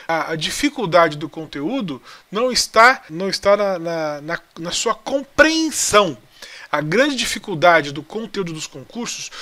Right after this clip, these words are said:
não é a compreensão, porque a compreensão, ela é simples. A grande dificuldade do conteúdo dos concursos está no seu volume. Então, o que vai te ajudar a assimilar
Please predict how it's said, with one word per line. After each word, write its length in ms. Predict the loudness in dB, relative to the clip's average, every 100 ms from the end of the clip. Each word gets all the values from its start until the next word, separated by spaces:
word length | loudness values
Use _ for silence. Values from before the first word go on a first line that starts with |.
| -14 0
não 120 | 2
é 60 |
a 40 | 2
compreensão, 640 | 0 -6 -6 -4 -6 -8 -14
porque 220 | -6 -4
a 60 |
compreensão, 680 | -4 -6 -4 -4 2 2 2 -2 -6 2
ela 160 | 4
é 60 | 6
simples. 640 | 4 -2 -4 -8 -8 -8 -10 -18 -6
A 60 | -4
grande 320 | -2 -2 -4
dificuldade 920 | -6 -8 -8 0 6 6 6 -2 -10 -16 -20 -14
do 100 | -14
conteúdo 560 | -6 -6 -4 -2 -2
dos 140 | -4 -8
concursos 640 | -10 -14 -12 -10 -8 -8
está 240 | -6 -4 -4
no 80 |
seu 320 | -4 -6 -6 -6
volume. 760 | -2 0 2 2 2 0 -4 -10 -20 -18 -14 -12
Então, 460 | 2 8 8 6 -6 -18 -16
o 80 |
que 160 | -12 -8
vai 340 | 4 6 6
te 160 | 4 4
ajudar 680 | 4 4 4 8 8 6 -4 -18 -4
a 140 | 0 0
assimilar 1000 | 0 0 2 2 2 2 6 6 6